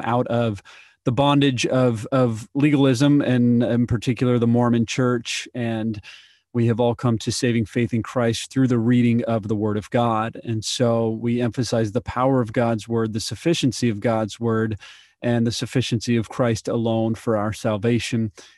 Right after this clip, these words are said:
In addition to that, as I mentioned before, we write music. And so we've actually written ten full-length studio albums, uh, full of the Word of God. And so we use that as well as an encouragement to the body of Christ. And so we've been doing this for fifteen years.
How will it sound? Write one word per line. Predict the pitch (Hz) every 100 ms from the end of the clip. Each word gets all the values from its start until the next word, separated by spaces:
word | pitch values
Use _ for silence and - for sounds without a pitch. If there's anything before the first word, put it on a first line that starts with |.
| _
In | 131
addition | 120 127 127 131
to | 123
that, | 120 120 120
as | 123 110
I | 117
mentioned | 117 104 113
before, | 107 - 156 143 127
we | 123 120
write | 110 117 113
music. | 117 131 139 117 123 -
And | 123 104
so | 127 113
we've | 117 117
actually | 110 - 120
written | 110 117 113
ten | - 127 123 113
full-length | - 123 113 117 110
studio | - 139 117 113 104
albums, | 127 123 120 117 - - - - -
uh, | 120 113
full | 113 - 131 123 110
of | 104
the | 113
Word | 110 110
of | -
God. | 120 113 110 110 110 - -
And | 120 107
so | - 110
we | 110
use | 110 107
that | 117 113
as | 107
well | 104 117 110 110
as | 107 117
an |
encouragement | 110 - 110 107 98 107 -
to | - 113
the | 107
body | 101 98 101
of | -
Christ. | 175 117 - -
And | 110
so | - 120
we've | 135
been | 135 123
doing | 127 120
this | 123 120
for | - 110
fifteen | - 113 - 120 117
years. | 139 135 131